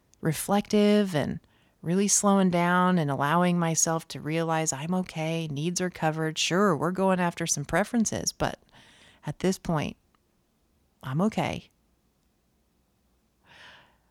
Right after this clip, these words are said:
What I realized <laughs> then is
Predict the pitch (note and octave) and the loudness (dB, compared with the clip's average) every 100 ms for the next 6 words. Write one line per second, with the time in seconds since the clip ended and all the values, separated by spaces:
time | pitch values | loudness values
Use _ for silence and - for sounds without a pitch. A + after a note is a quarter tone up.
0 | _ _ _ _ _ _ - E3+ F3+ F#3 | _ _ _ _ _ _ -6 -2 0 0
1 | G3+ A#3+ A3 F#3+ E3+ - A#3 C4 A#3+ C3+ | 0 4 6 4 2 2 4 6 6 4
2 | C3+ F#3 - | 0 -4 -6